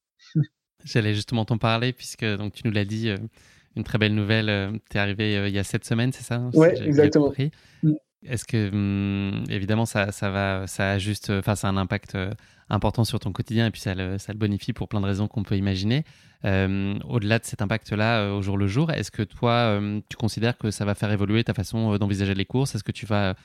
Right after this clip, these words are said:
Speaker 2: euh, un peu moduler la voilure et considérer, euh, différemment tes calendriers, ou est-ce que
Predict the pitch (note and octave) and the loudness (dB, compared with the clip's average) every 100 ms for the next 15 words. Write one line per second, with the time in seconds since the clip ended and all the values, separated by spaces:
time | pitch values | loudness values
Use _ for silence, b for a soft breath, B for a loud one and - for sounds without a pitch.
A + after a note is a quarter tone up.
0 | b b b - G#2 G2 G2 G#2+ G#2+ G#2+ | b b b -8 -4 -4 0 2 4 2
1 | G#2+ A2+ A2 G2+ G#2 A#2 C3 C3 G#2 G2 | 4 2 2 2 2 2 2 2 0 -2
2 | - - G#2+ G2+ G#2 G2+ G2+ G2+ A2 G#2+ | -4 -6 -2 0 2 2 0 -2 -2 0
3 | G#2 G#2+ G#2+ G2 G2+ A2 D#3 D#3 G#2 - | 0 0 0 2 0 2 2 2 0 -2
4 | G#2 G2+ F#2+ | -4 -2 -2